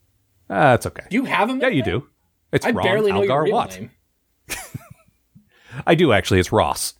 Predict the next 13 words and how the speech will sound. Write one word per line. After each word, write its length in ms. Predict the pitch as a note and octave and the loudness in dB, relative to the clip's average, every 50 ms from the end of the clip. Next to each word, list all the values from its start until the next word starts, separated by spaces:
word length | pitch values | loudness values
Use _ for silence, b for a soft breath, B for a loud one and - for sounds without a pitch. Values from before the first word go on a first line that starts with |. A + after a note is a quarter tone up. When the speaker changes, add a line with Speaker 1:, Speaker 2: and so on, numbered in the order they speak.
| _ - | _ -8
Speaker 2:
Ah. 300 | C#4+ F4 D#4 - - _ _ _ _ _ _ _ _ _ _ _ _ _ _ _ _ _ _ _ _ _ _ _ _ - - G2+ | -6 -6 -6 -8 -10 _ _ _ _ _ _ _ _ _ _ _ _ _ _ _ _ _ _ _ _ _ _ _ _ -14 -6 -4
Speaker 1:
I'm, 220 | F2+ F#2 A#2 C3 | -2 0 0 0
I'm 140 | A#2+ B2 C3 | 0 0 0
not 140 | B2+ A#2+ A2+ | 0 -2 -2
ashamed. 240 | - D3 C#3+ A#2+ | 0 0 0 0
It's 120 | B2 A2+ - | 0 0 0
not 160 | D3 C#3 C3 | 0 0 2
a 100 | B2+ A2+ | 0 0
terrible 420 | - - - A#2 A2 G#2+ G2+ F#2+ F#2 | -2 -4 -2 0 0 0 0 0 0
name. 200 | G#2 G#2+ E2+ C2+ | 0 0 -2 -2
It's 180 | D2+ - - | -8 -14 -14
just 240 | - - F2 - - _ _ _ _ _ _ _ _ - | -12 -12 -12 -12 -14 _ _ _ _ _ _ _ _ -16
not, 320 | F2 F2 D#2+ C2 - | -6 -6 -6 -6 -6